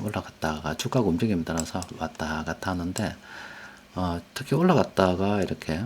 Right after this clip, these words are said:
올라갔다가 내려오는 이 종목에서 그동안 쭉 올라갔잖아요. 오늘은 이렇게 눌림목을 거치는 과정에 만약에 추세를 갖다가 건너뛰잖아요. 상승 추세에서 갑자기 이런 식으로 탁 나-, 내려갈 때 있어요. 아, 그런데 세력 수급이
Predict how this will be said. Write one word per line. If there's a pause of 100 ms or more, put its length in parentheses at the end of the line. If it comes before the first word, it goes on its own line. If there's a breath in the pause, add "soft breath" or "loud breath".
올라갔다가
내려오는
이
종목에서
그동안
쭉
올라갔잖아요. (360)
오늘은
이렇게
눌림목을
거치는
과정에 (800 loud breath)
만약에
추세를
갖다가
건너뛰잖아요.
상승
추세에서
갑자기
이런
식으로 (100)
탁
나-, (320)
내려갈
때
있어요. (800 loud breath)
아,
그런데 (540 loud breath)
세력
수급이